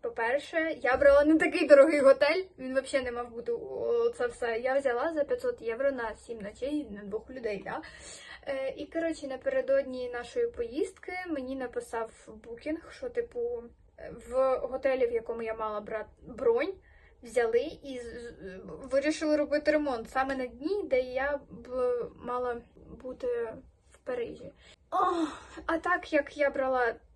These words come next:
бронь на дуже, дуже зараніше, і, типу, у мене була знижка від букінгу, да?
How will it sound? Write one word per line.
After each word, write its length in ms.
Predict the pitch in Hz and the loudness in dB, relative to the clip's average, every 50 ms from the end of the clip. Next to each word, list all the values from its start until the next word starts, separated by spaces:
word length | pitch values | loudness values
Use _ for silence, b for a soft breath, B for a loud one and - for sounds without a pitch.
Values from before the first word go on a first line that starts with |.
| _ _ - | _ _ -16
бронь 460 | 277 233 254 262 240 226 220 214 165 | -10 -6 -2 -2 -2 -2 -4 -8 -12
на 360 | 202 240 247 254 226 226 185 - - - - 247 254 | -12 -10 -10 -8 -6 -8 -8 -10 -12 -16 -20 -16 -12
дуже, 320 | 277 277 269 262 262 247 | -10 -8 -2 4 4 4
дуже 360 | 233 247 285 285 269 277 277 285 | 4 4 -2 -6 -2 -2 2 4
зараніше, 640 | 262 269 269 302 311 359 415 453 466 466 - - | 4 4 4 4 2 2 2 0 0 0 -2 -6
і, 120 | 294 262 262 | -8 -8 -8
типу, 300 | 247 - 320 - 320 302 | -8 -8 -8 -6 -4 -4
у 40 | 302 | -4
мене 240 | 302 349 359 339 | -4 -4 -4 -6
була 240 | 311 285 285 285 277 | -6 -4 -2 -2 -2
знижка 360 | 269 277 294 320 311 - - | -2 -2 -6 -6 -6 -8 -8
від 180 | 285 277 233 214 | -8 -8 -8 -10
букінгу, 540 | 214 - 247 233 - - 190 220 247 240 226 | -14 -18 -18 -16 -12 -10 -10 -10 -8 -8 -8
да? 180 | 226 247 302 | -6 -8 -8